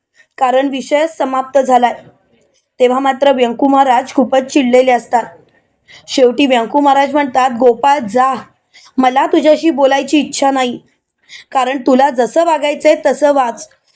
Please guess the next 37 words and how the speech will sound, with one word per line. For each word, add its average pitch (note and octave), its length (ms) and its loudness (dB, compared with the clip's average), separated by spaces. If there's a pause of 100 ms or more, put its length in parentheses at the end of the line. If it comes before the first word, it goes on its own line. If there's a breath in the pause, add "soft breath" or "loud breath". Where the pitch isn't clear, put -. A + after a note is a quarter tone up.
मी D#4+ 100 4
काहीतरी E4+ 580 0
तुला D#4+ 300 2
सांगण्याचा C#4+ 560 -2
प्रयत्न D4+ 460 0
करत D#4 280 2
होतो, C4+ 260 2
पण C#4+ 160 -2
तू D4 140 0
ऐकूनच D4 560 0
घेत D4+ 220 -2
नाहीस." C#4 300 -4 (320 loud breath)
तेव्हा C4+ 200 4
मोठ्या C#4 340 0
बाई D4 180 2
म्हणतात, C#4 520 0
"जाऊ A#3+ 220 2
देत D#4+ 200 -4
ना F4 120 2
व्यंकट D4+ 460 0
महाराज, C4 520 0 (400 loud breath)
अहो C4 160 2 (100)
कशाला? C#4 640 0
वडील B3+ 320 0
म्हणून E4 220 0
तुम्ही D4+ 260 4
जर C#4 160 0
का D4+ 120 -2
त्याच्याशी C4+ 500 -2
बोलायला B3+ 400 2
गेला D4+ 260 0
असतात B3+ 340 -2 (480 loud breath)
तर D4+ 180 2
त्याला D4+ 240 0
सुद्धा E4+ 260 0
आवडलं D4 340 0
असतं, A#3+ 380 0